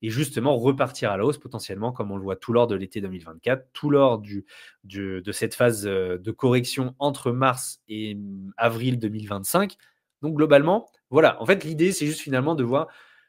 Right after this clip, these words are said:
où est-ce que le marché veut nous amener s'il a envie de, de toucher la peine maximale chez les investisseurs. On l'a vu, les cent cinq mille, les quatre-vingts, enfin,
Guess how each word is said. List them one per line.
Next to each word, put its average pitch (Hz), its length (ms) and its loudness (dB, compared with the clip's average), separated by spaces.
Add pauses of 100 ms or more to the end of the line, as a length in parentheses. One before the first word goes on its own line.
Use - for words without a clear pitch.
(180)
où 170 140 6
est-ce 185 160 2
que 156 80 2
le 143 60 -2
marché 147 380 0
veut 127 140 0
nous 123 220 0
amener 135 240 0
s'il 127 260 -6
a 113 60 0
envie 117 180 -4
de, 107 320 -4
de 104 140 -8
toucher 143 340 -4
la 123 80 2
peine 131 260 -2
maximale 143 520 -4
chez 131 160 -8
les 113 160 -4
investisseurs. 110 520 -6 (320)
On 135 60 -2
l'a 135 120 8
vu, 120 280 -2 (240)
les 107 80 -6
cent 123 160 -4
cinq 127 240 -4
mille, 151 300 -2 (300)
les 127 180 2
quatre-vingts, 127 480 2
enfin, 120 200 -4